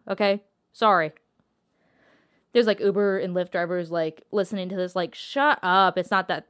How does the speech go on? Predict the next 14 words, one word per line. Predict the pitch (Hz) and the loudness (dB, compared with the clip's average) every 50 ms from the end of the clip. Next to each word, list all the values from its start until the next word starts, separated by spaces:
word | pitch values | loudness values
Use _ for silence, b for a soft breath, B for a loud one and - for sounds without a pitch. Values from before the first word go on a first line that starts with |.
| - - | -10 -8
unsafe." | 175 175 180 - - 180 170 165 165 151 - _ _ _ _ - | -6 -6 -6 -6 -6 -6 -4 -4 -6 -8 -10 _ _ _ _ -2
But | 208 208 - | 0 2 4
I, | 226 254 330 294 - - | 4 4 4 2 0 0
I, | - 277 302 302 285 294 339 | 0 2 2 4 2 2 2
I'm, | 381 392 320 - | 2 -2 -4 -2
I'm | - 302 370 381 | 0 0 0 0
trying | - 415 415 | 0 -2 -2
to | 339 | 0
be | 311 320 | -2 -2
as | 311 - | 0 0
safe | 277 302 - | 0 0 0
as | 285 - | -2 0
possible, | - 277 277 277 - 196 175 | 2 2 2 2 0 0 -2
okay? | 170 170 - 185 180 180 185 | -2 0 0 -2 -2 -2 -6